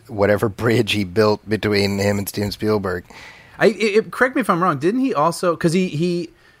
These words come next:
Speaker 2: Shia LaBeouf said that Michael Bay was like Hitler.
Speaker 1: No, no, that
Speaker 2: And
Speaker 1: was
Speaker 2: I
Speaker 1: Megan Fox.
Speaker 2: Oh, was that Megan Fox? Okay, but I, okay. Well, this changes everything. But I thought Spielberg even commented on that and
Speaker 1: Well,
Speaker 2: told
Speaker 1: he
Speaker 2: Bay, like,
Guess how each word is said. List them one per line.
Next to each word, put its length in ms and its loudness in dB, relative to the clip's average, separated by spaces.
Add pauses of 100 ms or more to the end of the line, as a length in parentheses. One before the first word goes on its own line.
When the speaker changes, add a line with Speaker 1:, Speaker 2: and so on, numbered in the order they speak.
(100)
Speaker 2:
Shia 340 0
LaBeouf 280 -2
said 300 0
that 160 0
Michael 320 0
Bay 220 2
was 160 0
like 200 -6
Hitler. 440 -4 (520)
Speaker 1:
No, 160 2
no, 140 0
that 100 0
Speaker 2:
And 80 2
Speaker 1:
was 100 0
Speaker 2:
I 20 -4
Speaker 1:
Megan 220 2
Fox. 400 -2 (480)
Speaker 2:
Oh, 100 2
was 100 2
that 100 2
Megan 200 0
Fox? 220 -4
Okay, 360 0 (180)
but 100 2
I, 180 2 (440)
okay. 320 0 (100)
Well, 140 4
this 140 0
changes 260 -2
everything. 260 -4
But 280 0
I 120 0
thought 340 -2
Spielberg 500 2
even 200 -2
commented 440 -2
on 220 -6
that 320 -4 (540)
and 120 -4
Speaker 1:
Well, 120 2
Speaker 2:
told 120 4
Speaker 1:
he 60 2
Speaker 2:
Bay, 220 2
like, 240 -2